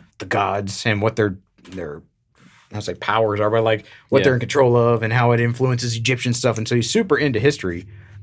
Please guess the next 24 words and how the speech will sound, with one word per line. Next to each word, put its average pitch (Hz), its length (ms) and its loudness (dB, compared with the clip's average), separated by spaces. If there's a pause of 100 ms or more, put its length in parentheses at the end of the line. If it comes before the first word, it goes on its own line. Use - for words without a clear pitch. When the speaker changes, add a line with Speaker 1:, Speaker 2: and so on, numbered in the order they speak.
(140)
Speaker 1:
And - 80 -6
so, 180 160 4
ooh, 170 200 4 (100)
I, 104 100 -4 (640)
the 165 100 4
other 214 140 8
day 131 300 4 (100)
when 143 120 4
I 147 40 4
was 143 120 2
building 151 360 4
the 143 80 4
Lego 135 280 4
globe, 113 380 -2 (460)
that's 117 200 2
Speaker 2:
Mm-hmm. 90 40 -4
Speaker 1:
what 127 100 4
I 117 80 2
got 120 240 0
for 107 100 -2
Father's 87 380 0
Day. 92 200 -6 (300)
Speaker 2:
Oh. 143 180 -4 (300)
Speaker 1:
Um, 98 400 0